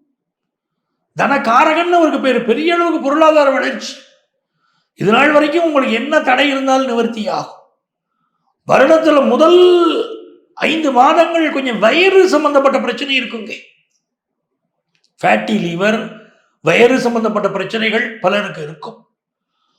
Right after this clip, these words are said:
ஆறாம் இடத்துல இருக்கக்கூடிய குரு பகவானால நல்ல வேலை வாய்ப்பு கிடைக்கும். பேங்கிங் செக்டார்ல வேலை வாய்ப்பு,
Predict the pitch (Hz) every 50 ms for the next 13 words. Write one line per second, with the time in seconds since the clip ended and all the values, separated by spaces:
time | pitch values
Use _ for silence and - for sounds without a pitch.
0 | _ - - - 240 311 339 339 349 339 339 339 349 339 311 302 311 311 277 294
1 | 285 269 262 233 214 233 277 294 311 294 285 311 302 302 302 294 294 277 269 262
2 | 254 254 262 262 269 262 233 202 - - - - - - _ _ _ _ _ _
3 | _ - 135 175 220 262 294 330 311 - 226 262 294 320 339 349 339 330 311 302
4 | 294 - 269 262 214 269 262 254 214 254 262 247 226 180 214 190 - - _ _
5 | _ _ 131 143 160 180 233 285 311 311 330 330 330 - - 294 294 294 302 294
6 | 285 294 277 285 285 285 294 285 277 277 269 269 - - 247 233 208 170 - 190
7 | - -